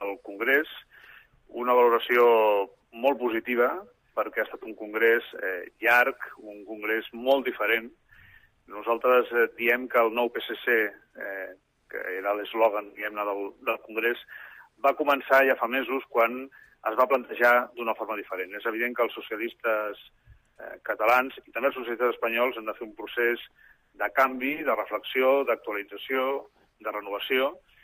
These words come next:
i això es va començar a fer ja fa uns mesos quan vam plantejar un congrés de manera diferent.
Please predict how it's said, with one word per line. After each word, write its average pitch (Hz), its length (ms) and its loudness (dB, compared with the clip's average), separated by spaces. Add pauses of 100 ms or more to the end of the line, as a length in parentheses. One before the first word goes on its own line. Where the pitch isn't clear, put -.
(400)
i 107 160 -4
això 127 320 4
es 127 80 -2
va 120 80 2
començar 117 300 -4
a - 60 -16
fer 120 360 0
ja 110 160 -6
fa 117 80 -4
uns 107 160 -14
mesos 117 280 -4
quan 107 160 -6
vam 107 340 -6
plantejar 117 560 0 (100)
un 120 160 -12
congrés 110 400 -6 (160)
de 110 200 -8
manera 107 420 -2
diferent. 113 420 -2